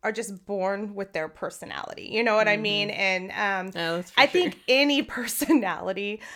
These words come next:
Speaker 1: can be a little rough around the edges, you know, if, if not, um, given a little bit of direction and stuff. So for, um, me, I think that teammate approach, um, that I was talking about earlier really comes into play there because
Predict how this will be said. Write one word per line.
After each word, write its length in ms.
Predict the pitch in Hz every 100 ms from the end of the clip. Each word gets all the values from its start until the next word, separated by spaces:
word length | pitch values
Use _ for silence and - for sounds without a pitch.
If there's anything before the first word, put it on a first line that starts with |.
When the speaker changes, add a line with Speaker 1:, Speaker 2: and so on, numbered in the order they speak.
| - -
Speaker 1:
can 260 | - 285 240
be 400 | 180 226 220 220
a 100 | -
little 200 | 440 466
rough 260 | 440 466 440
around 300 | 427 427 415
the 80 | -
edges, 480 | 392 349 233 202 220
you 140 | 269
know, 440 | 262 247 247 254
if, 280 | 262 247 247
if 220 | 240 247
not, 600 | 269 269 262 262 262 - -
um, 220 | 247 240
given 240 | 254 247 240
a 60 |
little 180 | 226 226
bit 120 | 226
of 120 | 226 220
direction 500 | 202 180 175 - 208
and 140 | 202
stuff. 300 | - - -
So 460 | - 247 220 208 208 - - _ _
for, 480 | - 254 233 220 208 226
um, 340 | 214 202 208
me, 320 | 247 254 254
I 180 | - 208
think 320 | 202 226 214 - -
that 320 | 196 175 -
teammate 580 | - 269 247 208 185 -
approach, 640 | 196 - 220 220 - - -
um, 220 | 226 208
that 100 | 202
I 80 | 196
was 100 | -
talking 280 | - 226 233
about 180 | 208 -
earlier 320 | 202 202 185
really 240 | 196 202
comes 260 | 196 220 208
into 180 | 190 190
play 460 | - 294 294 294 - - - -
there 420 | 202 196 190 196
because 680 | 202 220 - 226 208 208